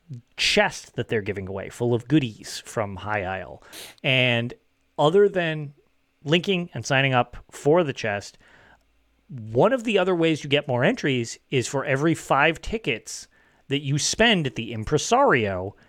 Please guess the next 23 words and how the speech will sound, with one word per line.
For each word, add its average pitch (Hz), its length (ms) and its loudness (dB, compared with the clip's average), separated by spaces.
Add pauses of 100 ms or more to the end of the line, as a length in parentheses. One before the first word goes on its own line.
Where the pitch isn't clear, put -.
(280)
gets 143 320 0
you 175 120 4
another 147 280 4
entry 143 460 0
to 135 480 -2
that 113 440 -2
email 156 380 2
address. - 540 -12 (520)
So 127 640 4 (640)
get 165 240 2
tickets, 147 560 0 (160)
spend 180 460 2
said 123 320 2
tickets, - 600 -4 (320)
get 156 280 2
more 165 180 4
entries 135 680 0
for 143 200 2
the 135 80 2
really 120 240 2
cool 110 200 -4
chest - 360 -6
thingy. 90 340 -16